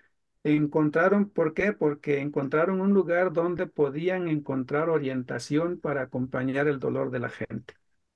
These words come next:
o a la gente en su dolor, ¿sí? Y, y, y porque eran laicos que estaban todos los días, eran los que tenían la, la, la, escuchaban los gritos de la gente directamente,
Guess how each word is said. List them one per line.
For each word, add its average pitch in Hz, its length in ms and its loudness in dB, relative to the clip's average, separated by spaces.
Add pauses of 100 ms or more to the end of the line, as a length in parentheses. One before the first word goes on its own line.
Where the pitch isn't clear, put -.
o 131 140 0
a 131 60 0
la 127 120 0
gente 139 340 -2
en 123 100 0
su 120 160 -4
dolor, 117 320 -2 (420)
¿sí? 156 260 -4 (1200)
Y, 147 840 4 (100)
y, 147 200 0
y - 20 -2 (160)
porque 170 280 4
eran 233 200 8
laicos 202 560 2
que 147 80 0
estaban 175 560 2
todos 202 300 6
los 147 160 0
días, 170 420 0
eran 180 220 2
los 156 120 -4
que 139 120 -4
tenían 151 640 2
la, 120 240 0
la, 123 240 -4
la, 127 200 -2
escuchaban 160 640 2
los 127 180 2
gritos 135 540 0
de 131 80 -4
la 127 140 -2
gente 190 400 2
directamente, 147 880 -2